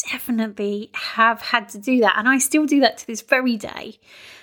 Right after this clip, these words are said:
uh, because I make decisions sometimes that are on the spur of the moment. And, um,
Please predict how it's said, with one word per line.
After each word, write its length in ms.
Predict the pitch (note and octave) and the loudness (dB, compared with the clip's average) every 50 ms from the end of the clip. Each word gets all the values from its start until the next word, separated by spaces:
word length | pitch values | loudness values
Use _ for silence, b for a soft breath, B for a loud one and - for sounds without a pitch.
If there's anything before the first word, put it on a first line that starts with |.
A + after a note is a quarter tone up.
| B B - | B B -10
uh, 240 | G#3 G3+ G3+ G3+ - - | -4 -2 -2 -2 -2 -4
because 320 | A3 G#3 - A3 G#3+ - | -10 -6 -4 -4 -2 -2
I 120 | - A#3 | -2 -2
make 240 | A3+ A#3 A3+ - G#3 | -2 -4 -8 -8 -8
decisions 560 | - A3 G#3+ - A3 G3 - G#3 G3 F#3+ F#3 | -10 -10 -8 -6 -4 -4 -4 -4 -4 -12 -14
sometimes 580 | - - G3+ G3+ G3+ G3+ - G3 G3 G3 F#3+ F#3+ | -10 -8 -8 -8 -8 -8 -8 -8 -8 -8 -8 -2
that 140 | - F#3+ - | 0 0 2
are 100 | G3+ G3+ | 2 2
on 160 | G#3+ A#3 B3 | 2 2 2
the 60 | A#3+ G#3+ | 2 2
spur 340 | - - - G#3+ G#3 G#3 | 0 4 4 4 6 6
of 80 | G3+ G#3 | 2 2
the 60 | A#3 | 2
moment. 580 | G#3+ A#3+ B3 C4 B3 B3+ A#3+ B3 A#3 B3 _ - _ _ | 4 6 6 6 6 4 4 2 0 -4 _ -20 _ _
And, 460 | C#4 B3+ B3+ B3 B3+ A#3 A3+ - - | 2 2 2 2 0 -4 -2 2 2
um, 460 | A#3+ A3+ A3+ A3 G#3+ G#3 G#3 G#3 G#3 | 2 4 2 0 -2 -4 -6 -8 -10